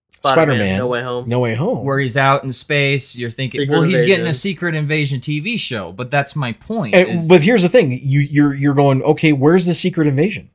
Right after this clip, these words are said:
Speaker 3: Right. They made them friendlies. Like, the Skrulls aren't even enemies. The,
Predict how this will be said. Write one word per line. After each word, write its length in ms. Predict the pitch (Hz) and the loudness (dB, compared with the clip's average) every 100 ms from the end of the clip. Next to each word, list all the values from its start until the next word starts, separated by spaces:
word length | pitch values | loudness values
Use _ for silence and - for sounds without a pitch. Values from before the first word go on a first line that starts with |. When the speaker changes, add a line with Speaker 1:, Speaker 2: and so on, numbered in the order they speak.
| - | -14
Speaker 3:
Right. 220 | 233 - - | -12 -12 -4
They 140 | 175 | 0
made 280 | 190 196 156 | 2 2 0
them 320 | 196 185 143 _ | 0 0 -4 _
friendlies. 920 | _ _ _ _ 220 269 185 117 98 - | _ _ _ _ -6 -2 -2 -4 -8 -8
Like, 220 | 143 - _ | -8 -10 _
the 60 | 147 | -8
Skrulls 500 | - - 175 180 170 | -6 -4 -4 -4 -4
aren't 180 | 170 | -6
even 320 | 170 151 151 131 | -4 -4 -6 -6
enemies. 640 | 135 202 180 117 98 95 101 | -6 -4 -2 -4 -6 -10 -10
The, 260 | 120 110 | -8 -8